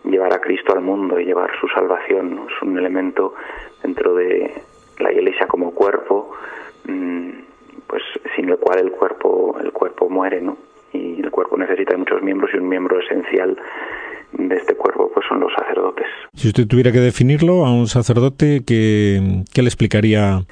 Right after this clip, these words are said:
Speaker 2: pues, a una persona que no supiera
Speaker 1: Bueno,
Speaker 2: nada?
Speaker 1: se puede definir desde muchos puntos de vista. Yo, mm, o sea, lo definiría como un amigo íntimo de Cristo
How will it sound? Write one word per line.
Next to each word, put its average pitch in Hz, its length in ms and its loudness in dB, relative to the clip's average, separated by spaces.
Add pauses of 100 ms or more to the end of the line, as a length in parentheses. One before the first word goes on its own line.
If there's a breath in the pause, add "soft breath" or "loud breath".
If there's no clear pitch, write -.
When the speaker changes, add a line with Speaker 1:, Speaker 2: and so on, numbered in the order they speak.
Speaker 2:
pues, 98 140 4
a 117 40 6
una 120 100 6
persona 113 320 4
que 107 60 6
no 107 60 6
supiera 107 340 4
Speaker 1:
Bueno, 101 160 4
Speaker 2:
nada? 92 120 2
Speaker 1:
se - 20 0
puede 131 240 4
definir 123 320 2
desde 127 300 4
muchos 107 320 -2
puntos 120 380 2
de 92 80 4
vista. - 420 0 (580 loud breath)
Yo, 123 640 0
mm, 95 380 -2
o - 540 -16
sea, 110 100 4
lo 95 100 4
definiría 104 500 0
como 101 320 2
un 107 420 0 (880)
amigo 107 440 2
íntimo 107 440 0
de 101 120 4
Cristo - 640 -2